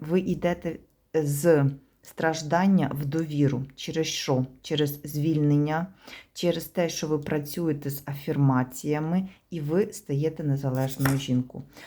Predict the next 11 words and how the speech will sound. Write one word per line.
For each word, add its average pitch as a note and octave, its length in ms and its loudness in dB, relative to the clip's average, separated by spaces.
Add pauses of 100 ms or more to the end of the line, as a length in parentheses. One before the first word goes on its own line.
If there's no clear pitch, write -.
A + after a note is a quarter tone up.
(120)
Я F#3 120 0
зараз F#3 380 2
ще, G#3+ 300 2 (140)
е, D#3+ 120 -4
приготувала E3+ 680 -4
колоду, F#3 500 -2
вона D3+ 180 -2
називається D3 500 -4
«Сімдесят C#3+ 520 -6
вісім D3 300 -10
дверей». C#3+ 340 -4